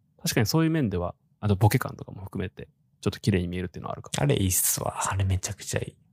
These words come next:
Speaker 2: 流しときたい、ずっと。
Speaker 1: はい。そんなもんすかね、今日は。
Speaker 2: そうですね。結構いろいろ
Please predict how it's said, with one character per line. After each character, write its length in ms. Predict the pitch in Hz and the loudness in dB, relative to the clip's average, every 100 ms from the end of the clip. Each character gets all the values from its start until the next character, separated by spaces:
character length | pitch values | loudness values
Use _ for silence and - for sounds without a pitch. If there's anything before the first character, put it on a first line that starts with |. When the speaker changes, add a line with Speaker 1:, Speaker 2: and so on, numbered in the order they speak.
| 107 | 2
Speaker 2:
流 180 | 104 104 | 6 6
し 120 | - | 4
と 80 | 90 | 0
き 100 | - | -2
た 100 | - | -6
い、 60 | |
ず 120 | - | -6
っ 20 | - | -12
と。 140 | - - - _ _ _ _ - - _ - - - - - _ | -16 -16 -18 _ _ _ _ -18 -18 _ -20 -20 -20 -20 -20 _
Speaker 1:
は 120 | - 110 | 6 6
い。 180 | 87 - - - - - - _ _ _ - - | 6 -4 -20 -18 -18 -20 -20 _ _ _ -18 -8
そ 380 | - 104 104 104 | 2 6 6 4
ん 260 | 104 104 | 0 -2
な 100 | 104 | 0
も 200 | 104 110 | 2 2
ん 60 | 104 | 2
す 100 | - | -2
か 100 | - | -2
ね、 520 | 101 120 123 123 120 - | 4 4 4 2 -2 -2
今 120 | 95 | -2
日 20 | |
は。 40 | |
Speaker 2:
そ 120 | 95 107 | 4 4
う 20 | |
で 60 | 90 | 4
す 160 | - | 4
ね。 220 | 98 101 - - - _ _ _ _ - | 6 6 2 -8 -20 _ _ _ _ 0
結 140 | 123 117 | 2 6
構 120 | 98 | 6
い 40 | |
ろ 120 | 98 | 6
い 40 | 95 | 6
ろ 200 | 90 | 4